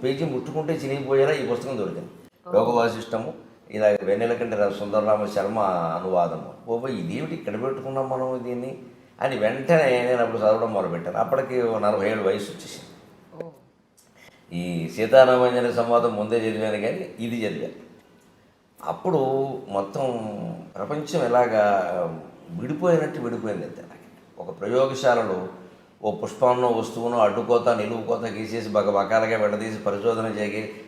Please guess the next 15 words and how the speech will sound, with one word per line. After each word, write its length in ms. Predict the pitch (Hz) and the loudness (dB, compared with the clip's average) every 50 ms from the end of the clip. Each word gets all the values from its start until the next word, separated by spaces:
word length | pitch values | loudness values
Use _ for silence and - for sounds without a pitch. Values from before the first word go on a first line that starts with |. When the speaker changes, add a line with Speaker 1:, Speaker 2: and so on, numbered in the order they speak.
| - - | -14 -2
Speaker 1:
"ఇదండి 300 | 107 117 123 120 120 117 | 2 4 4 6 4 2
దీని 220 | 110 110 107 107 | 0 0 0 0
విషయం" 320 | 107 104 101 104 113 113 113 | -2 -2 -2 -4 -2 -2 0
అని 100 | 110 98 | 0 2
బయట 260 | 101 104 104 104 101 | 4 4 4 2 0
పెట్టేస్తాడు 480 | 104 98 95 107 104 - 104 98 98 | 0 0 0 0 0 0 0 0 0
శాస్త్రవేత్త. 800 | 92 85 90 92 90 - 107 98 95 90 85 - - - 135 - 156 156 147 - - - - | 0 2 0 0 0 0 0 0 2 0 0 -2 -4 -6 -6 -6 -8 -10 -14 -16 -14 -4 0
నాకు 240 | 113 113 107 98 80 | 0 0 0 0 0
జగత్తుకు 440 | 98 98 - 151 156 - 185 165 | 2 2 4 2 2 2 0 0
సంబంధించిన 500 | 160 - 156 143 147 143 139 139 139 131 | 2 2 2 2 2 0 -2 -2 0 0
విషయం 280 | 120 120 117 135 139 135 | 0 0 0 0 0 0
అంతా 180 | 135 135 147 - | 0 0 0 2
బయట 240 | 120 123 123 123 | 4 4 4 4
పడిపోయింది 360 | 113 113 117 - 123 90 - - | 2 0 0 -2 -4 -6 -6 -8
అంతే. 240 | - - - - | -12 -14 -16 -20